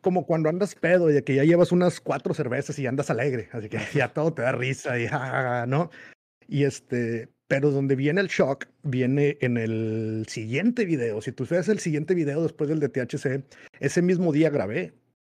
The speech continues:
el siguiente final del otro video. Entonces, haz de cuenta, así como termino, me empiezo a poner, o sea, vuelvo a acomodar todas las cámaras para empezar a grabar la otra cerveza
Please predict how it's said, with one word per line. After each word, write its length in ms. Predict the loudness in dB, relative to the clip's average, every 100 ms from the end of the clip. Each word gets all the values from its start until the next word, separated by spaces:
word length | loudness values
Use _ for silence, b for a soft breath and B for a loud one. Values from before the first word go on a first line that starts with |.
| _ _ -8
el 200 | -6 -4
siguiente 420 | -6 -4 -2 -2
final 400 | -2 0 0 2
del 140 | 2
otro 240 | 2 0 -2
video. 260 | 0 2
Entonces, 300 | 2 2 0
haz 60 | 0
de 40 |
cuenta, 220 | 0 -2 -4
así 120 | -4
como 280 | -2 -2 0
termino, 500 | 0 0 0 0 0
me 120 | -4
empiezo 380 | -2 -2 0 -2
a 40 |
poner, 300 | -2 -6 -6
o 60 | -6
sea, 120 | -4
vuelvo 260 | -2 0 0
a 20 |
acomodar 380 | 0 0 0 0
todas 200 | 0 0
las 140 | 0
cámaras 400 | -2 -2 -4 -4
para 160 | -4 -4
empezar 320 | -4 -6 -2
a 20 |
grabar 260 | 0 0 0
la 140 | 0
otra 300 | -2 -2 -2
cerveza 500 | -2 0 0 -2 -6